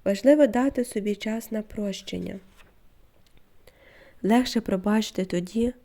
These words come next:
коли, переживши страждання і переборовши всі труднощ-, труднощі життя, покращується,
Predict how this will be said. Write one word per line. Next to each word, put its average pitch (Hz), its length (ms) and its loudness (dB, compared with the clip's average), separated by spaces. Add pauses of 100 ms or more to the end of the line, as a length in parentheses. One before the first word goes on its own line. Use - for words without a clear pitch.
(360)
коли, 185 280 0
переживши 190 680 0
страждання 220 800 -4 (420)
і 202 80 -2
переборовши 254 760 0
всі 254 260 -2
труднощ-, 269 720 -4 (180)
труднощі 240 600 -2
життя, 208 500 -4 (320)
покращується, 202 1000 -8